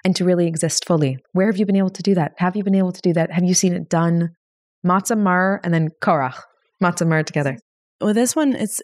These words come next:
Speaker 2: interesting because we often meet people and we have different perspectives. And in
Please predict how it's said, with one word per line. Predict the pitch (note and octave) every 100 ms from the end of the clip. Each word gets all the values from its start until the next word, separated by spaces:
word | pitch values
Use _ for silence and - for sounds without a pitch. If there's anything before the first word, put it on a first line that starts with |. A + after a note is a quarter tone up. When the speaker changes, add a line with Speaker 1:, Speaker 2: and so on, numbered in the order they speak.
| -
Speaker 2:
interesting | G#3+ A3 - G3 F#3
because | G3 F#3 F#3 F3+ F3 - _ _ _ -
we | G#3
often | F#3 G3 G#3+
meet | F#3
people | F#3 F3+ F3+
and | F3
we | F3+
have | F3
different | F3 F3 F3
perspectives. | F3 F#3 E3 E3+ F3+ F3 F3+
And | E3+ F3 E3+ - - - - - _
in | -